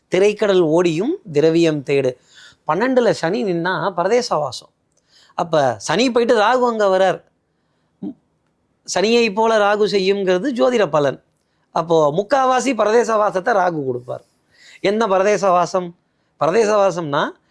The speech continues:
உறவுகள் இருக்காது, சொந்தங்கள் இருக்காது, கடல் கடந்து வேற்று இனத்தினர்கள், வேற்று மொழி பேசுபவர்கள், வேற்று மாநிலத்தினர்கள், அவன் அவன் கர்மாவுக்கு தகுந்த மாதிரி அங்கங்க ரவுண்ட் அடிச்சுக்கிட்டே இருப்பான். அப்ப வீட்டுக்கு எப்ப வர முடியும்னா, "ஐயா சாமி, மூணு மாசம் ஆகும்,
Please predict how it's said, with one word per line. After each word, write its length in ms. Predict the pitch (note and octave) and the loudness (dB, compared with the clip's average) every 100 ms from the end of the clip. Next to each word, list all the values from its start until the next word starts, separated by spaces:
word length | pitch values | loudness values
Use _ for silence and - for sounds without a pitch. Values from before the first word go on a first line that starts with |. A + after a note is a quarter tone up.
| _ _ | _ _
உறவுகள் 420 | - F3+ G3+ G3 | 0 2 2 2
இருக்காது, 640 | F3 D3+ C#3+ D3+ C#3+ G#3 - - | 2 0 2 0 2 -2 -4 -4
சொந்தங்கள் 420 | E3 F#3+ G3 G3 | -2 0 2 2
இருக்காது, 600 | D#3+ D3+ D3+ C#3+ C#3+ C4+ _ _ _ _ | 0 0 0 2 0 -2 _ _ _ _
கடல் 300 | - D#3 D#3+ | -2 0 0
கடந்து 480 | D#3 D#3 D#3+ C#3 A#2+ | 0 0 0 -2 -4
வேற்று 320 | C#3 F3+ F3+ | -2 0 0
இனத்தினர்கள், 640 | F3 E3+ E3 D#3 C#3 B2 A#2 | 0 0 -2 -4 -4 -6 -4
வேற்று 320 | D#3 F#3 F3+ | -4 -2 -2
மொழி 220 | F3 F#3 | 0 0
பேசுபவர்கள், 680 | E3 E3 E3 D3 C#3+ C3 B2+ | -2 -6 -6 -6 -6 -6 -4
வேற்று 320 | C#3+ F#3 F#3 | 0 0 0
மாநிலத்தினர்கள், 840 | E3+ E3 A3+ G#3+ F#3 E3 C#3+ B2+ - - - - | -2 -2 -2 -6 -6 -10 -10 -14 -14 -20 -20 -6
அவன் 240 | - G3 | -2 0
அவன் 160 | F#3 A3+ | 2 0
கர்மாவுக்கு 440 | F#3+ F#3 A3+ A3+ | 0 0 0 -2
தகுந்த 280 | F3+ F3+ F3+ | 0 0 0
மாதிரி 220 | F3 A3+ | 0 0
அங்கங்க 260 | F3+ E3+ F#3+ | 0 2 2
ரவுண்ட் 200 | E3+ F3 | 2 2
அடிச்சுக்கிட்டே 460 | E3+ C#3+ C3+ C3 D#3 | 0 -2 -4 0 0
இருப்பான். 280 | D3 C3 - _ _ - | 0 -4 -18 _ _ -12
அப்ப 180 | - E3+ | -6 0
வீட்டுக்கு 300 | F3 A3 G#3+ | 2 2 2
எப்ப 180 | F3+ F3 | 0 2
வர 180 | G3+ F#3 | 2 2
முடியும்னா, 280 | F#3 F3+ F#3 | 0 -2 -2
"ஐயா 280 | F3 F3+ F3+ | -2 -2 -2
சாமி, 440 | E3 E3+ F3+ F3+ | -2 -4 -4 -6
மூணு 200 | - D#3+ | -6 -4
மாசம் 320 | D#3 D#3+ D#3 D3+ | -2 -2 -2 0
ஆகும், 240 | C#3+ D3 | -2 -4